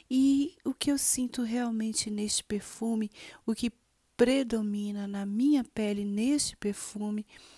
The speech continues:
é exatamente as tâmaras,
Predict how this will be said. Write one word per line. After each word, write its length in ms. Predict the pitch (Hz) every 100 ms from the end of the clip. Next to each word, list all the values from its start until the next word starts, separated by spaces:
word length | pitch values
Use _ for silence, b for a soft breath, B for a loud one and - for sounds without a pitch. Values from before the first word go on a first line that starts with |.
| B B
é 380 | 208 208 208 214 _ _ _
exatamente 1160 | 220 202 208 208 - 202 190 190 190 - - 196 B B B B _ -
as 500 | 190 190 190 - - _
tâmaras, 720 | - 220 226 262 311 370 -